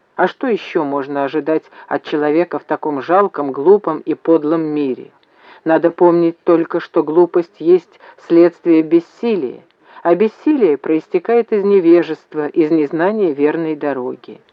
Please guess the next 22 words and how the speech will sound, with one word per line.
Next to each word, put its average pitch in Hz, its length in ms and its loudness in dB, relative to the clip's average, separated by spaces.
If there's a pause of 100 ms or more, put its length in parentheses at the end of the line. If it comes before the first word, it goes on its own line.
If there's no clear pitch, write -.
(520)
Но 139 100 -4
ведь 139 220 -4
не 151 100 -2
может 190 340 -6
же 160 140 -2
быть 151 220 -4 (140)
так, 226 280 -8 (220)
чтобы 147 360 -4
среди 156 460 0 (120)
тысяч 165 460 -4
дорог 147 420 0
не 165 120 -4
нашлось 170 520 -4
верной. 156 600 0 (840)
"По 147 140 -4
одной 156 300 -2
дороге 156 440 0
я 156 140 0
уже 156 180 -4
прошёл", 175 580 -4 (420)
думал 139 320 0
Максим. 143 540 -8